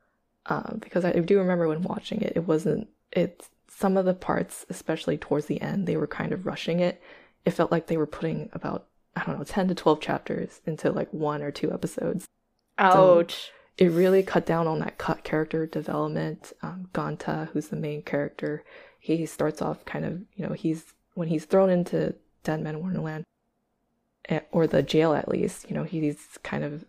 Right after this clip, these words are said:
Speaker 1: uh, kind of a cry-, crybaby. He doesn't know why he's there. He kind of has the goal to,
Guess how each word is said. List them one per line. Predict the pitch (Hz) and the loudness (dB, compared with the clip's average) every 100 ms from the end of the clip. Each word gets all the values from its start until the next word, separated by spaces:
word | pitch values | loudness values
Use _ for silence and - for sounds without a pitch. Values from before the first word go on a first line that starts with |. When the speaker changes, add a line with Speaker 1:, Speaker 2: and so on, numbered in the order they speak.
| - | -10
Speaker 1:
uh, | - - | -8 0
kind | 202 | 4
of | 208 | 6
a | 185 | 6
cry-, | - 156 | 6 6
crybaby. | - 156 156 156 156 160 | 6 4 6 6 6 4
He | 156 | 2
doesn't | 156 156 | -2 -4
know | 151 | -4
why | 147 156 | -4 -6
he's | - | -2
there. | 143 143 143 156 - - _ | 0 0 -2 -6 -14 -20 _
He | - | -16
kind | - 156 | -6 -2
of | 156 | -2
has | - 156 151 | -2 -4 -4
the | - | -4
goal | - 143 196 - | -2 -2 -2 -4
to, | - 151 147 - | -2 -2 -2 -6